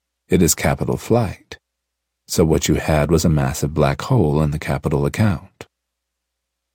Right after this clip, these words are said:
So the owners of the companies were absconding with ninety percent of what they were selling? Was the theft really of that magnitude? Yes, and across the entire Russian economy.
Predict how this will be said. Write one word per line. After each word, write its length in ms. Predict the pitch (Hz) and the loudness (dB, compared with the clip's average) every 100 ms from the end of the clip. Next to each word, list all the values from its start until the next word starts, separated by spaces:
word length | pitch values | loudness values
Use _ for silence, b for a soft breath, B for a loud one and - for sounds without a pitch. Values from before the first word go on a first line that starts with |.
| _ _ _ | _ _ _
So 180 | - 92 | -2 0
the 180 | 85 85 | 4 6
owners 320 | 85 80 73 | 6 4 2
of 100 | 78 | 2
the 80 | 73 | 0
companies 520 | - 87 80 73 71 | 2 2 2 0 2
were 100 | 78 | 2
absconding 640 | 67 - - 87 80 73 73 | 2 2 2 4 4 4 2
with 200 | 69 80 | 2 2
ninety 260 | 80 76 | 2 2
percent 400 | 71 - - 85 | 0 -2 2 2
of 80 | 71 | 2
what 160 | 73 - | 0 0
they 100 | 69 | -2
were 120 | 62 | 0
selling? 540 | - - 90 113 135 _ _ _ _ _ _ | 2 4 4 4 0 _ _ _ _ _ _
Was 240 | 87 76 - | 4 4 4
the 100 | 58 | -2
theft 460 | - 92 85 - | 2 2 2 0
really 340 | 80 85 87 82 | 4 6 8 6
of 140 | 73 | 6
that 180 | 73 65 | 2 2
magnitude? 680 | 69 71 82 98 123 135 139 _ _ _ _ _ _ _ _ _ _ - | 0 2 2 4 4 2 -2 _ _ _ _ _ _ _ _ _ _ -4
Yes, 600 | 73 92 87 - - - _ _ _ _ _ - | 2 2 2 -4 -10 -10 _ _ _ _ _ -2
and 140 | 78 | 0
across 340 | 73 85 76 - | 2 2 2 2
the 100 | 76 | 2
entire 440 | 71 - 85 80 | 2 2 4 4
Russian 360 | 73 78 - 60 | 4 2 0 -2
economy. 640 | - 90 110 82 65 | 0 0 2 0 -4